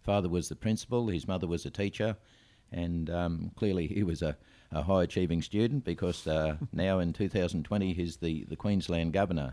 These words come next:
and he's back in Longreach, which he enjoys visiting on a regular basis. He'll be meeting with, um, the councillors this morning for a briefing on some regional matters.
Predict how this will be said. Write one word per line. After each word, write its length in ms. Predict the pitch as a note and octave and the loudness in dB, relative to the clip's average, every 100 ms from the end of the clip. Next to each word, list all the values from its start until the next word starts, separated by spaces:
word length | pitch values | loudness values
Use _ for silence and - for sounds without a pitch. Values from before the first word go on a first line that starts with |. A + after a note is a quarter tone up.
| D2 | -6
and 140 | D2+ | -6
he's 140 | D2 - | -6 -2
back 240 | F2 F2+ | -2 0
in 80 | D#2 | 0
Longreach, 400 | D#2 F#2 F#2+ - | 0 0 -2 -6
which 160 | D#2+ | -8
he 120 | - D#2 | -4 -2
enjoys 460 | D#2 E2+ E2 D#2+ | -2 0 0 -2
visiting 420 | - E2+ D#2+ E2 | -4 -6 -2 -2
on 140 | D2+ D2 | 0 -2
a 40 | |
regular 280 | D#2+ D#2 D2+ | -2 -2 -2
basis. 520 | C#2 F2+ G2+ B2 - - - - - - - - - | 0 0 0 -4 -6 -14 -20 -20 -20 -20 -20 -20 -2
He'll 120 | D3+ | 4
be 300 | B2+ A2 G#2 | 6 4 2
meeting 280 | G#2+ B2 G#2+ | 4 6 6
with, 260 | F#2+ - F2 | 4 2 2
um, 560 | F#2 F2 F2 E2 E2 - - - | 4 6 4 2 -2 -6 -18 -10
the 220 | D#2 E2 | -8 -6
councillors 640 | - G#2 G#2 - A2+ G#2 | -2 0 0 0 -2 -2
this 200 | D#2 - | -6 -4
morning 300 | F2 G2 G#2 | 0 0 0
for 140 | - E2 | 0 -2
a 40 | |
briefing 380 | D2+ F2 E2+ D#2+ | 2 0 0 0
on 120 | D#2 | 0
some 140 | - | 0
regional 380 | D2+ F2+ F2+ D#2 | 0 0 0 0
matters. 500 | D2+ F2+ G2 G2 - | 2 2 2 0 -6